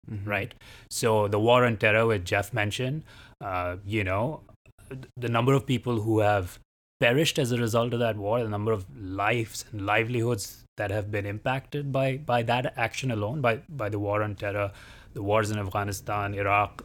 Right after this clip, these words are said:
Speaker 2: the continuous war, uh, the drone attacks of Pakistan,
Speaker 1: Mm-hmm.
Speaker 2: and, uh, you know, what we are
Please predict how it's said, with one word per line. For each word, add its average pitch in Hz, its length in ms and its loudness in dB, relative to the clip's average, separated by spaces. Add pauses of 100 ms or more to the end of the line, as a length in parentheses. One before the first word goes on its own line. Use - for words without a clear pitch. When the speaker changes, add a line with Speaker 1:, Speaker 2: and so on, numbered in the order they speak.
Speaker 2:
the 104 120 -10
continuous 120 760 0
war, 104 460 2 (340)
uh, 98 540 0
the 104 180 -4
drone 107 680 0
attacks 104 420 -2
of 104 140 -8
Pakistan, 101 640 -2
Speaker 1:
Mm-hmm. 95 40 -4
Speaker 2:
and, 92 220 -6 (340)
uh, 95 200 0
you 101 160 0
know, 98 160 0
what 104 240 -2
we 120 100 -2
are 110 180 2